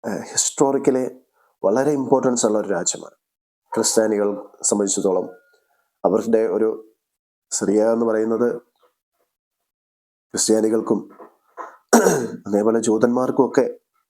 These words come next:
വള-, അതേപോലെ ജൂതന്മാർക്കും ഒക്കെ വളരെയധികം അപ്-, സ്-, അവർക്ക് കണക്ഷനുള്ള അല്ലെങ്കിൽ അവരുമായിട്ട് ബന്ധപ്പെട്ട് കിടക്കുന്ന ഒരു രാജ്യമാണ് സിറിയ എന്ന് പറയുന്നത്.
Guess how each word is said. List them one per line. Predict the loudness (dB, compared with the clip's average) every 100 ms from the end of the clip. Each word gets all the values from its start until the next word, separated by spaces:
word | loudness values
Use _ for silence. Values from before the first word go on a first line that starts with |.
| -2
വള-, | 0 0 -2
അതേപോലെ | -2 0 0
ജൂതന്മാർക്കും | 2 2 2 2 0 2 0
ഒക്കെ | 2 0 0 _ _ _ -6
വളരെയധികം | 0 2 2 0 0 -2 -6 -14 _ _ _ _ _ _ _ _ -8
അപ്-, | -8 -8 -20 _ _ _ -4
സ്-, | -4 -4 -2
അവർക്ക് | 0 2 0 2
കണക്ഷനുള്ള | 0 2 0 0 -4 -6 -10 -2
അല്ലെങ്കിൽ | -2 0 0
അവരുമായിട്ട് | 0 0 0
ബന്ധപ്പെട്ട് | -2 0 0 0 0
കിടക്കുന്ന | 0 -2 -2
ഒരു | -2 -4 -8 -16 -14 -14 -14 0 2
രാജ്യമാണ് | 2 2 -2 -2 -4
സിറിയ | -6 -6
എന്ന് | -8 -12
പറയുന്നത്. | -20 _